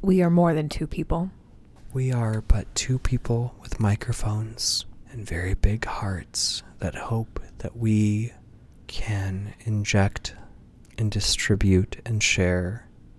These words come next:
Speaker 2: peace and love. I don't know.
Speaker 1: I get frustrated because it just feels like for how, 'cause you are absolutely right. We built and do this podcast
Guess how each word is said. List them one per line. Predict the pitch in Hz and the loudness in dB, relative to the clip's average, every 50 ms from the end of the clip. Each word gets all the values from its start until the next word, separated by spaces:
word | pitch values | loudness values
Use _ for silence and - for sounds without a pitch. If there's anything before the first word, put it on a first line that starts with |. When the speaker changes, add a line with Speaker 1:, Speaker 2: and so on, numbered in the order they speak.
| - - - - - - - | -20 -20 -20 -20 -20 -4 -2
Speaker 2:
peace | - - 90 90 90 90 - - - - - - - - - - - - | 0 0 2 0 0 2 2 2 2 0 0 -4 -8 -14 -20 -20 -10 -6
and | 113 101 104 | -4 -4 -2
love. | 90 85 82 87 87 90 107 - - - - - - - - - - - - - - - - - - - | 0 0 0 0 0 -2 -4 -6 -10 -14 -16 -16 -16 -20 -20 -20 -20 -20 -20 -20 -20 -20 -20 -20 -16 -10
I | - - | -8 -4
don't | - - 95 82 64 92 | -4 -2 -4 -4 -6 -10
know. | 98 95 95 98 104 110 - - - - - | -10 -10 -10 -10 -10 -12 -14 -16 -12 -4 0
Speaker 1:
I | 190 220 | 0 0
get | - 247 233 - | 2 0 -2 -2
frustrated | - - - 165 - - - 175 170 175 180 | -4 -4 -2 -2 -2 -2 -4 -4 -4 -2 0
because | - 165 170 170 170 170 - 170 | 0 0 2 2 2 0 0 -2
it | 175 | -2
just | - 180 170 - - | -2 -2 -2 -2 -4
feels | - - 196 185 180 170 - - | -2 -2 0 2 2 2 4 4
like | 165 160 - | 4 4 4
for | - - 170 | 2 0 -2
how, | 156 - - 185 190 202 202 202 - - - - - - - - - - | -2 0 0 2 2 2 0 -2 -4 -8 -14 -20 -20 -20 -20 -20 -20 -6
'cause | - 196 175 190 | -4 0 2 4
you | 185 175 | 4 4
are | 156 | 4
absolutely | 135 135 143 - - - - - 202 175 | 2 2 -2 -4 -8 -8 -10 -10 -10 -8
right. | - - - - - - - - - - - | -8 -8 -10 -12 -14 -18 -20 -20 -20 -8 -4
We | 208 190 208 196 185 180 175 185 190 180 - - - - - - - - - - - - - - - - - 185 | 2 4 4 6 6 4 4 2 0 -2 -6 -14 -20 -20 -20 -20 -20 -20 -20 -20 -20 -20 -20 -20 -20 -8 0 4
built | 180 160 143 123 - - - - - - - | 4 4 4 2 -2 -6 -8 -8 -12 -4 2
and | 170 180 160 | 2 4 6
do | 165 151 139 | 4 4 4
this | - 139 135 - - | 4 2 2 2 2
podcast | - - 131 - - - - - - - - - - | 0 0 0 -4 -4 -6 -6 -6 -4 -4 -6 -6 -6